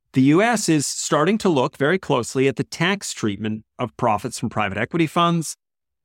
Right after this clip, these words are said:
which the industry always argues should be on carried interest and, and taxed like capital gains.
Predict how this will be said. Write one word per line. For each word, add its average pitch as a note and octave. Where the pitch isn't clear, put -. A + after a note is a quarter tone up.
which -
the D#3+
industry F3
always C#3
argues B2+
should B2
be A#2
on G#2
carried A#2
interest F3+
and, A2+
and A#2
taxed C3+
like A2
capital A2
gains. E3+